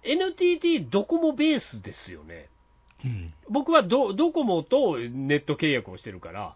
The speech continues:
Speaker 2: はい。
Speaker 1: うん。え、ドコモなんですよね、お宅は。
Speaker 2: うん、うん。
Speaker 1: っていう話したら、
Speaker 2: はい。
Speaker 1: 「違います」。
Speaker 2: うん。
Speaker 1: 「違うの？」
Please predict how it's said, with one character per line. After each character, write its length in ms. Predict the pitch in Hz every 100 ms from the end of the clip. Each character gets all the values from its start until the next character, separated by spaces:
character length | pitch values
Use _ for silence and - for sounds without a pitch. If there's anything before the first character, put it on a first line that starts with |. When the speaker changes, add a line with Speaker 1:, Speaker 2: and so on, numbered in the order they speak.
| -
Speaker 2:
は 160 | 87 80
い。 120 | 76 _ _ _ _ _ _ -
Speaker 1:
う 80 | 165
ん。 240 | 110 82 _ _ _ _ _ _ _ _
え、 100 | 285 277 208 180
ド 160 | 302
コ 160 | 339 370
モ 140 | 180
な 320 | 107 92 92
ん 60 | 87
で 60 | 92
す 120 | 113
よ 60 |
ね、 200 | 170 143 101
お 80 | 123
宅 340 | - 139 120
は。 160 | 110 113 - _ _ - 117
Speaker 2:
う 40 | 143
ん、 140 | 120 95 110 131
う 40 |
ん。 280 | 110 95 98 _ _ _
Speaker 1:
っ 20 | -
て 100 | 254
い 60 |
う 260 | 262 269 247
話 360 | 262 220 143
し 80 | 127
た 120 | 156
ら、 300 | 135 160 95 -
Speaker 2:
は 360 | - 113 104
い。 220 | 87 87 - _ _ _ -
Speaker 1:
「違 240 | 202 104
い 20 |
ま 120 | 190 185
す」。 220 | - - - _ _ _ 139
Speaker 2:
う 40 |
ん。 140 | 92 - _ -
Speaker 1:
「違 160 | 330 330 392 392
う 60 |
の？」 160 | 262